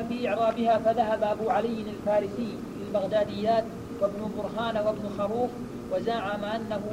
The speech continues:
مذهب سيبويه، وأن من نقل عنه غيره فقد أخطأ عليه، واختاره المصنف إلى أن حب فعل ماض وذا فاعله، وأما المخصوص ف-، فجوز أن يكون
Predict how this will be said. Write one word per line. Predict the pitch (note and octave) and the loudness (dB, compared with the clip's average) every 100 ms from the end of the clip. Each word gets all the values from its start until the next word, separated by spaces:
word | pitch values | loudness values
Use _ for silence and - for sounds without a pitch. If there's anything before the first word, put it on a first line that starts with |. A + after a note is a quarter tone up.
| G3 | -2
مذهب | G#3+ F#3 F#3+ G3+ G3+ - | -2 -2 -2 -2 -2 -2
سيبويه، | A#3 - G3+ G#3 B3 - - - - - | -6 0 2 2 0 -6 -8 -10 -10 -2
وأن | G3+ A3 A3 G#3 G3+ | 0 0 -2 -4 -4
من | G3+ G#3 | -4 -4
نقل | A3+ G#3 G3+ | -2 0 0
عنه | G3+ A3+ G3+ G3 | -2 -4 -4 -2
غيره | G3 - A3+ A3 G3+ G#3 | -2 0 -2 -2 -4 -4
فقد | G3+ F#3 | -2 -2
أخطأ | A3 - - F#3 | -2 -4 -2 -2
عليه، | F3 F3 F3+ - - - - - - | 0 0 -2 -2 -8 -10 -10 -8 -4
واختاره | F3+ - A#3 A3 G#3 G#3 | -2 2 2 2 0 -4
المصنف | F#3+ G#3+ F3+ - - - - - F#3 | -2 -2 -2 -8 -8 -10 -10 -8 0
إلى | G3 | 2
أن | A3 A3+ A3+ | 2 0 -2
حب | - A3 A3 - | -4 -4 -4 2
فعل | G#3+ A#3+ G#3+ G#3+ G3+ G#3 | 2 2 -6 -4 -4 -2
ماض | A3 A#3+ - - - F#3 | 0 -2 -2 -8 -8 0
وذا | G3 A3 A3 G3 | 2 4 2 0
فاعله، | G3 F#3 A3+ B3 - - - - - | -4 -4 -2 -2 -4 -8 -8 -10 -2
وأما | G3 A3+ A3 G#3+ | 2 2 2 -2
المخصوص | G#3 G#3 - A#3+ A3+ - F#3 | -2 -4 -4 -4 -4 -2 -2
ف-، | G3+ G#3+ - - - | 0 -2 -4 -8 -6
فجوز | G3 G3+ A3+ A3 G#3+ | -2 0 0 0 0
أن | G3+ G3+ | 0 2
يكون | G3 - A#3 | 0 -2 -4